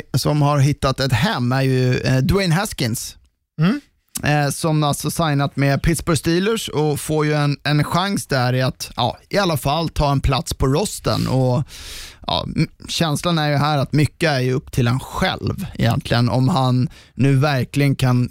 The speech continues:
Speaker 1: kan gå all in på att vara liksom en N F L-quarterback fullt ut och
Speaker 2: Ja.
Speaker 1: släppa allt.
Speaker 2: Ja, men sluta vara så dum i huvudet bara.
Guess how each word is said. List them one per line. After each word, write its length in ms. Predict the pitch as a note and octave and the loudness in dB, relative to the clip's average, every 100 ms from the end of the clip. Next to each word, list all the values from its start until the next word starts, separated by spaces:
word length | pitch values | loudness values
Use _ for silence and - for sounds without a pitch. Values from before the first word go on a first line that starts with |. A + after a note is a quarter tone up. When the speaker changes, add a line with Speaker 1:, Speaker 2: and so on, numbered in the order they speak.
| - | -2
Speaker 1:
kan 200 | C#3 C#3+ | 2 4
gå 360 | D#3 - F3 | 2 2 0
all 120 | D#3 E3+ | 0 0
in 260 | F3 B2+ | 0 -2
på 120 | - | 0
att 100 | B2+ | 0
vara 460 | F3+ D#3 C#3+ C3 F3+ | 0 0 0 0 -2
liksom 320 | C3+ B2 B2+ | -4 -4 -2
en 200 | A#2+ C3 - _ _ _ - | -2 -2 -6 _ _ _ -2
N 180 | D#3+ D3 | 0 2
F 180 | C#3 F3 | 0 0
L-quarterback 1000 | D3+ B2 - - F3+ F3 C#3+ A#2+ C#3+ - | 0 -2 -2 0 0 0 -2 -2 -4 -6
fullt 420 | - B2 B2 - | -4 -2 -2 -2
ut 400 | D#3 C3+ - - - | -2 -4 -10 -10 -8
och 100 | D#3 | -8
Speaker 2:
Ja. 60 | - | -4
Speaker 1:
släppa 400 | D3+ - - D#3 | -4 -4 -4 -2
allt. 460 | A2+ B2+ - - - - | -2 -6 -10 -12 -12 -8
Speaker 2:
Ja, 140 | C#3 | -6
men 180 | B2+ A#2 | -4 -8
sluta 360 | A2+ - C3 A#2 | -8 -4 -2 -2
vara 320 | A2+ A2 G#2 | -2 -2 -4
så 140 | G2+ G#2 | -6 -4
dum 220 | G#2 F#2+ | -4 -2
i 40 | |
huvudet 320 | F2+ F2+ A2 | -4 -4 -6
bara. 220 | - - | -8 -10